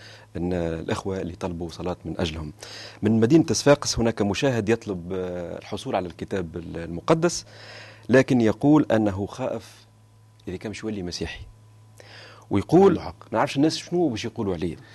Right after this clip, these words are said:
Speaker 2: عنده حق وما عندوش حق.
Speaker 1: وحاجة أخرى، وصل إلى مرحلة أنه
Speaker 2: مم.
Speaker 1: مشى حتى إلى طبيب نفساني، بسيكاتر،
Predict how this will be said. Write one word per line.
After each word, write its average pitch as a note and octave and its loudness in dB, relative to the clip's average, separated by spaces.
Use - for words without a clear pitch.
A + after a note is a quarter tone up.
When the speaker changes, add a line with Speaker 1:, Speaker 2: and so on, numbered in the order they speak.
Speaker 2:
عنده D3+ 2
حق D3+ 2
وما B2+ 0
عندوش A#2+ -2
حق. - -6
Speaker 1:
وحاجة G2+ -4
أخرى، A#2 -6
وصل G2 -6
إلى F#2 -8
مرحلة G2+ -4
أنه G2 -6
Speaker 2:
مم. F#2+ -4
Speaker 1:
مشى A#2 -4
حتى G2 -6
إلى F2 -8
طبيب F#2+ -4
نفساني، G2+ -4
بسيكاتر، - -4